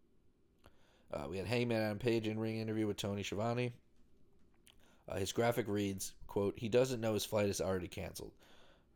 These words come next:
<laughs> Which is pretty funny. Uh, Tony asks his thoughts on the Texas Death Match next week. He says, "Eighty-one days he's been champ and he's defended the title twice.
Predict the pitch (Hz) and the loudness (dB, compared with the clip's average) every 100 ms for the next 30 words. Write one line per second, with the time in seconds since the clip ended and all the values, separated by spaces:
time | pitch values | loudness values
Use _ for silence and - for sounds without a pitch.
0 | - - - - - - - - 117 - | -20 -6 -2 -2 -4 -12 -8 -4 -4 -6
1 | - 98 - 80 85 - - - - - | -4 -4 -2 -4 -6 -10 -16 -20 -20 -14
2 | - - 113 131 110 117 110 101 - 104 | -10 -2 2 2 2 2 0 -2 0 2
3 | 98 98 82 92 92 101 98 95 98 101 | 2 2 -2 -6 -2 -2 -2 -2 0 0
4 | 104 98 - 98 - 101 107 - - - | 0 -4 -2 -4 -2 -2 -2 -8 -20 -20
5 | - - 104 98 127 131 120 113 113 113 | -12 -4 -2 2 4 4 4 2 2 0
6 | 104 107 - 113 107 101 95 - - 107 | -2 -2 0 0 0 -2 -4 -4 -2 -2
7 | 104 98 - 98 95 - 104 104 | -2 -2 0 0 0 0 2 0